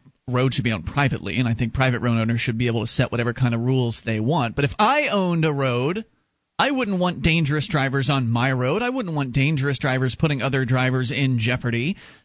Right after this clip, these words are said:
So I don't care if you're drunk or if you're tired or what your deal is.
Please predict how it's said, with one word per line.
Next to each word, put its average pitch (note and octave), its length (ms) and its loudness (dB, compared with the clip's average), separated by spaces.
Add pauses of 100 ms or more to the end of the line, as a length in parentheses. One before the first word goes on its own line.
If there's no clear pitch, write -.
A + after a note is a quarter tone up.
(100)
So G#3 200 2
I A#3 100 2
don't D#4 180 -4
care B3 320 0
if D#3 220 -2
you're D3+ 160 0
drunk C3 600 0
or F3 140 2
if D#3+ 160 -4
you're C#3+ 100 -2
tired G3+ 600 0
or D#3+ 220 -2
what D#3 280 0
your D3+ 140 0
deal C#3 360 2
is. C#3 360 -2